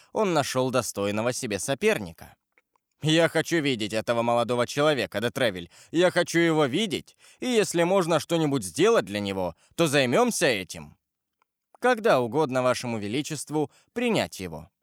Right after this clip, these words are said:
«Завтра, в двенадцать часов, де Тревиль». «Прикажете привести его одного?» «Нет, приведите всех четверых. Я хочу поблагодарить всех их.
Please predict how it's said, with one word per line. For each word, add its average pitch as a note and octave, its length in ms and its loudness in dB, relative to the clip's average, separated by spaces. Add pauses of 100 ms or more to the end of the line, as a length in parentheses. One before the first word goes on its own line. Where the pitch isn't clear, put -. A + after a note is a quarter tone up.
(520)
«Завтра, A2 640 -2 (260)
в F#3 100 -12
двенадцать G3 480 2
часов, C3 380 -2
де F#2 80 -6
Тревиль». D#2+ 440 -4 (720)
«Прикажете C3 640 0
привести B2+ 540 -4
его A#2+ 340 0 (220)
одного?» A#2 560 0 (720)
«Нет, F3+ 500 0 (380)
приведите F#3 500 2
всех C3+ 260 -4
четверых. B2+ 680 -4 (360)
Я D3+ 240 4
хочу D3+ 520 -2 (200)
поблагодарить D3 680 0
всех - 460 -4
их. - 400 -4